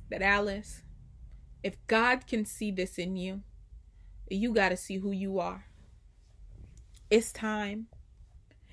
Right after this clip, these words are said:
And so I thank God for you all. I pray, God, that they would hear this message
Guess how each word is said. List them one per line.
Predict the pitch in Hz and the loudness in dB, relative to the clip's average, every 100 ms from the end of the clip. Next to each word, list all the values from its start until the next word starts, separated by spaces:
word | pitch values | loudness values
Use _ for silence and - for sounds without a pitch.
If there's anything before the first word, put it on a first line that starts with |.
| - - | -20 -2
And | 208 220 | 0 2
so | - 208 214 - - | 4 2 2 -8 -6
I | 220 | -4
thank | 262 214 180 | -2 -2 -2
God | 208 196 202 | 0 0 -2
for | - 220 | -2 -2
you | 202 190 | 0 0
all. | 185 185 202 - - - - - - - - - - - - - | 0 -2 -6 -12 -20 -20 -20 -20 -20 -20 -20 -20 -20 -20 -12 -4
I | 214 | -4
pray, | - 226 | 2 2
God, | 202 208 196 185 180 - - - - - | 2 2 0 -2 -8 -16 -20 -20 -20 -8
that | 214 226 | 2 4
they | |
would | 208 196 | 4 2
hear | - 254 247 | -2 0 2
this | 214 202 - | 2 -2 -4
message | 196 185 - 202 - - | -6 -6 -8 -10 -10 -18